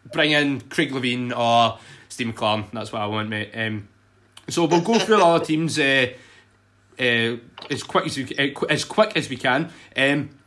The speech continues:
I'll come to you with this one, uh, Matt. Motherwell finished third.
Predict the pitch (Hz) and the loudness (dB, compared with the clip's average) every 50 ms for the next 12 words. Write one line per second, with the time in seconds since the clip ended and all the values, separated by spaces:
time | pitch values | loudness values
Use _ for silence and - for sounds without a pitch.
0 | - - - 139 - 202 185 170 - 165 160 156 156 156 156 147 139 147 147 143 | -20 -12 -10 -2 0 0 0 0 0 0 2 4 4 4 4 2 2 2 2 2
1 | 139 135 131 135 127 - - 165 151 147 147 139 - 139 135 135 135 131 131 127 | 2 2 0 -2 -4 -4 -2 -2 -2 -2 -2 -2 0 0 2 4 4 4 2 0
2 | 117 - - _ _ _ _ _ _ _ _ _ - 139 143 143 147 147 - 165 | -2 -8 -16 _ _ _ _ _ _ _ _ _ 0 4 6 6 6 4 4 4
3 | 160 190 208 202 214 214 220 226 - - - - - - - 165 160 - - - | 6 6 8 10 10 10 8 8 6 2 -6 -16 -4 0 2 2 2 0 -2 2
4 | - 185 170 170 - - | 6 8 8 8 6 2